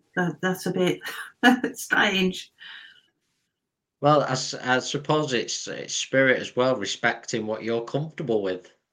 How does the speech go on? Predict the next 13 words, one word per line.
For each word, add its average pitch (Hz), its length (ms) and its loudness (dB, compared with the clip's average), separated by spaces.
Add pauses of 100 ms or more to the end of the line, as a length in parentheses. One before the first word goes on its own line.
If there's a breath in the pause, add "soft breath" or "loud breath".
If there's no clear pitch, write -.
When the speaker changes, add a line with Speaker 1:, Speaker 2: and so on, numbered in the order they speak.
(460 loud breath)
Speaker 2:
as 247 140 -2
you're 262 100 10
Speaker 1:
Yeah, 208 120 8
Speaker 2:
working 170 240 4
together. 165 360 2
Speaker 1:
yeah. 113 80 4
Speaker 2:
It's - 140 -4
a - 100 0
partnership. 120 840 0 (1120)
Speaker 1:
Yeah, 208 360 8
I, 233 340 6
I - 20 4
did, 262 260 2